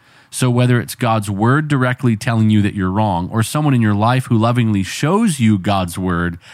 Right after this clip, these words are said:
and says, "Hey, I love you, you're wrong," we need reproof.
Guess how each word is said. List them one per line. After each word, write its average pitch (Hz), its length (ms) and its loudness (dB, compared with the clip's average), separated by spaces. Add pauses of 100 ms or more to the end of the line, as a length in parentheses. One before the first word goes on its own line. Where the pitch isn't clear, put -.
(100)
and 107 180 0
says, 104 320 0
"Hey, 135 400 -4
I - 80 -4
love 139 260 0
you, 113 220 4 (100)
you're 113 260 2
wrong," 101 460 0 (340)
we 160 180 2
need 151 380 4
reproof. 123 760 0